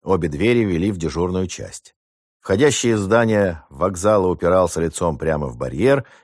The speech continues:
перегораживавший комнату, а вошедший с улицы видел этот барьер справа от себя. Милиционер у входа периодически обходил перрон. При необходимости туда выдвигался и дежурный сотрудник уголовного розыска.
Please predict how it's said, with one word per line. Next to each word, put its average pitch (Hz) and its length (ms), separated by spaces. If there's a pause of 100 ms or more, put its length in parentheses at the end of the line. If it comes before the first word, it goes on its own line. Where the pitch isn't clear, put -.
перегораживавший 101 880
комнату, 62 720 (260)
а 69 120
вошедший 85 480
с - 100
улицы 151 420
видел 113 360
этот 85 240
барьер 95 580
справа 117 480
от 101 160
себя. 62 480 (540)
Милиционер 110 500
у 139 80
входа 143 320
периодически 101 680
обходил 87 420
перрон. 73 440 (380)
При 107 140
необходимости 113 680
туда 104 280
выдвигался 101 600
и 95 40
дежурный 98 440
сотрудник 101 540
уголовного 101 600
розыска. - 480